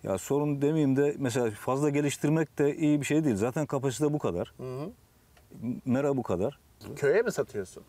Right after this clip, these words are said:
Speaker 1: Tabii kendi etrafıma. İşte İstanbul'da oturanlar da var, beni biliyorlar. Bizi biliyorlar. İşte bizden istiyorlar. İşte ben de söz vermiyorum. Hatta Fatma yenge de, bu bizim komşumuz, sirke yapan Fatma yengemiz de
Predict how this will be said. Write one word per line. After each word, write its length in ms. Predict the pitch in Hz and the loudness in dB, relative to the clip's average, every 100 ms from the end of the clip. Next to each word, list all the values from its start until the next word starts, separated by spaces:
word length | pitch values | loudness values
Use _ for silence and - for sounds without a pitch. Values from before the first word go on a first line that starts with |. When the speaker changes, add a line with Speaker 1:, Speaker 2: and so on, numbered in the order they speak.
| - | -2
Speaker 1:
Tabii 220 | 190 123 | 0 0
kendi 280 | - 151 147 | 0 0 0
etrafıma. 520 | 123 107 80 85 123 - - - - - - - - - | 0 -2 -2 -4 -8 -10 -20 -20 -20 -20 -20 -20 -20 -8
İşte 180 | - | -2
İstanbul'da 460 | 139 - 143 139 131 | -2 0 0 0 0
oturanlar 500 | 127 131 131 135 117 | 0 0 0 2 2
da 80 | 95 | 2
var, 160 | 92 | 2
beni 220 | 98 98 98 | 2 0 2
biliyorlar. 360 | 104 82 110 - - - - - | 4 4 0 -6 -20 -20 -16 -6
Bizi 200 | 92 101 | -4 0
biliyorlar. 300 | 95 87 147 | 2 0 0
İşte 240 | - 120 | -2 -2
bizden 280 | 120 120 117 - _ - - - | -2 -2 -4 -8 _ -20 -20 -20
istiyorlar. 420 | - - 98 87 - _ | -18 -2 0 0 -4 _
İşte 200 | - 123 | -4 0
ben 140 | 127 131 | 2 2
de 80 | 131 | 2
söz 240 | 139 131 | 2 2
vermiyorum. 500 | 143 135 107 85 135 - - _ - _ - - - | 2 2 0 -2 -6 -12 -20 _ -20 _ -20 -12 -8
Hatta 440 | 98 127 120 120 | -4 0 0 -2
Fatma 360 | - 117 123 127 | -4 -4 0 0
yenge 300 | 131 147 123 | 2 2 2
de, 160 | 87 | 0
bu 280 | 92 98 95 | -2 -2 -2
bizim 160 | 101 95 | -4 -4
komşumuz, 480 | - 95 - 92 - | -2 -2 -2 -6 -6
sirke 320 | - 95 110 | -6 -2 0
yapan 280 | 95 90 76 - - | 0 -4 -8 -10 -6
Fatma 240 | 87 101 | -4 -2
yengemiz 380 | 98 104 107 | 0 2 2
de 120 | 95 | 2